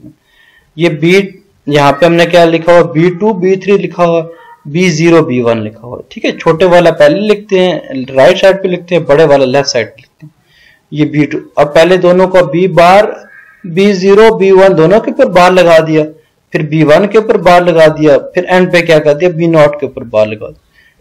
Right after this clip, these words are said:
तो ये ज़ीरो, ज़ीरो, ज़ीरो, वन, वन, वन और वन ज़ीरो बन गए,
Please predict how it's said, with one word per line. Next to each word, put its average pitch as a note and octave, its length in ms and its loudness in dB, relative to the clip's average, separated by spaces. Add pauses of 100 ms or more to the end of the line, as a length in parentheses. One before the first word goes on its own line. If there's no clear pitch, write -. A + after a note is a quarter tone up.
(140)
तो F#3 80 2
ये G3+ 300 4
ज़ीरो, F#3 520 2
ज़ीरो, F#3+ 380 2 (440)
ज़ीरो, F#3 440 4
वन, G3 260 4 (120)
वन, F3+ 280 2
वन G3 280 2
और D#3+ 220 -2
वन D3 220 0
ज़ीरो B2 260 -4
बन A2 200 -10
गए, - 200 -20